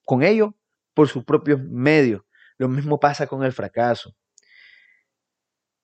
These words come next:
Las mujeres y los hombres no deberíamos temer de que haya algo realmente mal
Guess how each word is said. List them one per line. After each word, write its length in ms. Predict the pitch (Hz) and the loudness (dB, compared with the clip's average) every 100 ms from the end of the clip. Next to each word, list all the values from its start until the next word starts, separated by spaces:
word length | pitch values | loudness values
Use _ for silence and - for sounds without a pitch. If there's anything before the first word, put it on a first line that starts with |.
| _ _ _ _ _ 160 | _ _ _ _ _ 2
Las 180 | 175 | 2
mujeres 500 | 165 156 185 220 220 175 | 2 2 6 6 6 4
y 80 | |
los 140 | 156 156 | 0 4
hombres 340 | 165 190 196 | 4 2 -2
no 120 | 170 170 | 0 2
deberíamos 600 | 180 170 165 170 175 - | 4 4 4 2 -2 -4
temer 340 | 127 143 160 | -2 2 4
de 160 | 156 139 | 4 4
que 120 | 131 | 4
haya 220 | 143 156 | 8 6
algo 220 | 160 160 | 6 4
realmente 560 | 151 139 139 147 139 110 | 4 4 2 -4 -4 -4
mal 480 | 107 120 131 110 | 0 0 0 -2